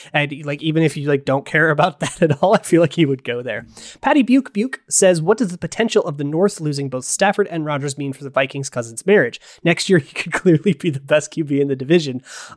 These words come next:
Uh, th-, A, that's hilarious, uh, that that is actually maybe possible. Um, I, so here's the thing. Again, I don't think Rodgers is leaving in Green Bay, although that would be awesome, right?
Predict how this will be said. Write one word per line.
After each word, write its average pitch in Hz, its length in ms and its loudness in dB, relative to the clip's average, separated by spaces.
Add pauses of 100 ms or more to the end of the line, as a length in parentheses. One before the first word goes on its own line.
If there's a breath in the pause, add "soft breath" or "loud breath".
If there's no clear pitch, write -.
Uh, 147 260 4
th-, 175 180 -2 (240)
A, 165 140 2
that's 131 340 0
hilarious, 123 720 -4
uh, 120 220 -4
that 120 180 -6
that 120 140 0
is 120 140 -4
actually 120 380 -6
maybe 117 280 -8
possible. 120 580 -2 (380 loud breath)
Um, 135 220 2
I, - 180 -4
so 180 200 4
here's 151 200 2
the 123 60 -2
thing. 107 200 -14
Again, 120 340 -6
I 135 40 -2
don't 135 240 -6
think 131 240 -12
Rodgers 117 400 -12
is 113 120 -10
leaving 113 320 -12
in 123 140 -14
Green 120 240 -10
Bay, 104 200 -8
although 123 200 -8
that 110 120 -10
would 117 80 -12
be 123 100 -10
awesome, 117 320 -6
right? 120 160 -14